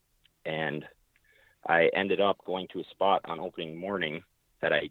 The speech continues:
I didn't, I couldn't really glass 'cause it was a, a lot thicker stuff. Um, you know, it was, and it was tough to get to. I had to, you know, cross a river and, and go up a, up a couple hills down into this,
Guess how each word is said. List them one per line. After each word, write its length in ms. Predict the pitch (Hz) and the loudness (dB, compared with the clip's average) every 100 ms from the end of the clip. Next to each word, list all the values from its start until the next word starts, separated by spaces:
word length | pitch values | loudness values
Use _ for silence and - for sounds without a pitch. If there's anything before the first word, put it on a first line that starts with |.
| - | -6
I 80 | 82 - | -6 -2
didn't, 280 | 101 92 - _ - | -2 -2 -8 _ -6
I 60 | |
couldn't 240 | - 123 104 | -2 0 4
really 160 | 107 | 4
glass 300 | 87 85 92 | 6 2 2
'cause 160 | - 82 | -2 -8
it 120 | 78 - - _ _ _ - | -8 -12 -20 _ _ _ -2
was 100 | 87 - | -2 0
a, 40 | 92 | 0
a 20 | |
lot 160 | 95 - _ | 0 -2 _
thicker 260 | 92 - 87 - | 0 0 -4 -2
stuff. 220 | 80 87 - _ _ _ _ _ | 0 0 -2 _ _ _ _ _
Um, 320 | 78 76 71 71 _ - | -10 -8 -10 -14 _ -8
you 140 | 85 | -4
know, 140 | 80 | 0
it 40 | 82 | 0
was, 80 | 78 | 0
and 100 | - | -2
it 60 | 85 | 0
was 120 | 78 - | 0 2
tough 160 | - | 2
to 80 | - | 2
get 220 | 80 80 | 2 2
to. 160 | - 82 | 2 4
I 40 | |
had 100 | 80 | 4
to, 60 | - _ _ | 2 _ _
you 100 | 67 | -8
know, 80 | 78 | -6
cross 260 | - 78 76 | 0 2 2
a 40 | 78 | 0
river 320 | 78 78 80 | 0 2 0
and, 140 | 76 - | -2 -8
and 140 | 78 | -6
go 160 | 78 78 | 2 2
up 120 | 76 | 4
a, 160 | 69 65 _ _ _ _ _ - | 2 0 _ _ _ _ _ -4
up 120 | - | -4
a 60 | |
couple 260 | - 90 - | 0 2 2
hills 300 | 87 82 78 | 2 2 2
down 220 | 80 82 80 | -2 -2 -4
into 160 | 78 | -6
this, 160 | 71 | -6